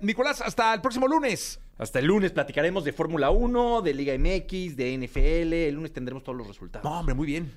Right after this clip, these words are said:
Speaker 1: Muy bien.
Speaker 2: semana de multiverso, güey.
Speaker 1: Semana de multiverso, la próxima. Estoy nerviosísimo, Nicolás,
Speaker 2: Tenías
Speaker 1: porque
Speaker 2: que anunciar a
Speaker 1: Todavía no, el lunes.
Speaker 2: ¿Sí?
Speaker 1: Sí, el lunes. Sí, no, todavía no, ahorita nos regañan.
Speaker 2: ¿Seguro?
Speaker 1: Segurísimo. No, hombre.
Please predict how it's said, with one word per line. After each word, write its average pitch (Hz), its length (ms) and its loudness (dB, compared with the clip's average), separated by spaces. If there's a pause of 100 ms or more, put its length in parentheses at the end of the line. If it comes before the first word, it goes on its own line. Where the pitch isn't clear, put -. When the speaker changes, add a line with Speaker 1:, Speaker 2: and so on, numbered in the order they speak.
(120)
Speaker 1:
Muy 110 100 -6
bien. 180 80 -4
Speaker 2:
semana 143 320 -2
de 135 80 -4
multiverso, 104 920 2
güey. 95 220 -6
Speaker 1:
Semana 123 260 -4
de 147 40 2
multiverso, 156 440 -2
la 127 140 -2
próxima. 190 220 -6
Estoy 190 100 -2
nerviosísimo, 127 680 -4
Nicolás, - 360 -6
Speaker 2:
Tenías 147 240 0
Speaker 1:
porque 113 60 -2
Speaker 2:
que - 40 -2
anunciar 170 480 -6
a 170 100 -6 (1000)
Speaker 1:
Todavía 156 180 0
no, 151 300 2
el 113 140 -2
lunes. 139 380 -2 (640)
Speaker 2:
¿Sí? 151 560 -6 (220)
Speaker 1:
Sí, 131 160 -4
el 117 60 0
lunes. 117 200 -2
Sí, 131 140 0
no, 127 160 2
todavía 120 260 -2
no, 123 100 -4
ahorita 113 260 -8
nos 95 200 -8
regañan. 98 260 -2
Speaker 2:
¿Seguro? 120 460 0
Speaker 1:
Segurísimo. 107 640 -6
No, 147 160 0
hombre. 95 300 -4